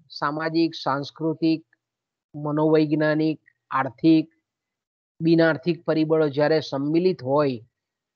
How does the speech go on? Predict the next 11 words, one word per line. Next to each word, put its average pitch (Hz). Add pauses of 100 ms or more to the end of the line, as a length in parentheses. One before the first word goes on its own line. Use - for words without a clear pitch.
(280)
તો 190
તેવા 165
સંજોગોમાં 196
આપણે 202
એમ 214
કહીએ 185
કે 175
જો 185
પ્રાદેશિક 151
અર્થશાસ્ત્ર 165 (160)
વાસ્તવમાં 175